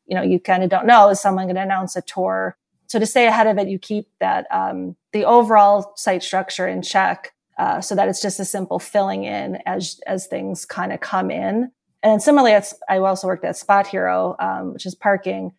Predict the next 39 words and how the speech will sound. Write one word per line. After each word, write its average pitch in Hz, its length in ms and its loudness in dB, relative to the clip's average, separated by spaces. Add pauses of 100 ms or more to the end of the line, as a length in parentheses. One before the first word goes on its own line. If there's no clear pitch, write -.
(160)
and 226 80 2
it's 233 200 2
a - 20 -6
similar 220 300 6
layout 180 360 -2
of, 185 160 -6
like, 180 200 -6
you've 180 100 -4
got 185 220 -2
your 185 80 -2
monthly 214 340 0
parking, 190 680 -4
airports, 190 800 -4 (100)
events, 185 760 -6 (260)
commuter. 202 760 0
And 196 140 -6
so 190 400 0
I 214 120 0
think 269 180 2
across, 233 420 2
like, 208 160 2
any 214 260 0
marketplace, 190 680 -2
you 196 100 -4
do 196 200 -6
kind 202 180 -2
of 190 80 -4
establish 190 640 -2
what 196 200 0
are 226 100 2
your 196 180 -2
themes 185 540 -6
and 190 100 -6
your, 190 220 -6
your - 200 -10
kind 190 220 -8
of, 185 220 -8
your 185 120 -8
constants. 208 800 -6